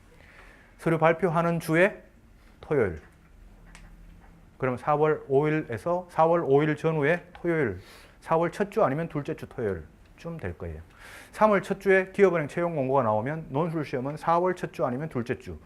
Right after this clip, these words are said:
딱 한 달 후에 논술 시험을 봐요. 그럼 사월 첫째 주든 사월 둘째 주든 그때라 치면 지금부터 얼마 남았냐? 지금이 이월 십이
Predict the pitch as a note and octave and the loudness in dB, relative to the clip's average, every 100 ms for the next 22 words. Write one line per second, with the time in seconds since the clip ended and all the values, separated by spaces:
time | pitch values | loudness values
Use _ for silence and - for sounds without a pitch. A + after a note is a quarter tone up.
0 | - - C#3+ - G3+ E3+ - B2 D3+ E3 | -10 -6 -4 -4 -2 -2 0 0 0 -2
1 | - _ - - - - - B2 B2 G#2 | -18 _ -20 -20 -20 -18 -6 -6 -6 -10
2 | - G2 C3 D2+ D2 C#2+ _ - - - | -8 -8 -8 -10 -14 -18 _ -20 -20 -20
3 | _ - _ _ - - - - - - | _ -20 _ _ -20 -20 -20 -20 -20 -20
4 | - - D#3+ C#3+ D#3+ F#3 G3+ G3 - - | -20 -12 -8 0 6 8 8 4 0 -4
5 | A3 E3+ D#3+ C#3 F3 F3+ E3+ E3+ F#3 - | -4 -2 -2 2 4 4 0 0 0 2
6 | C3 A#2 E2 - F3+ F3+ D3 A#2+ - D3 | 2 2 0 -6 -4 0 0 0 -2 -2
7 | A2 E2+ - G3 F3+ F3 F#3+ G3 G3 - | -2 -4 0 0 0 2 4 4 2 -12
8 | - B2+ D#3 E3+ C3+ G2+ E2+ D#2+ - - | -2 0 2 4 2 2 -2 -10 -14 -20
9 | - - - - G3 F#3+ F3+ F3 C#3 F#3 | -20 -20 -20 -4 -2 -2 -4 -6 -4 2
10 | G3 G3+ G3 - - _ _ _ - - | 4 2 -2 -14 -20 _ _ _ -20 -20
11 | - G3+ | -14 -14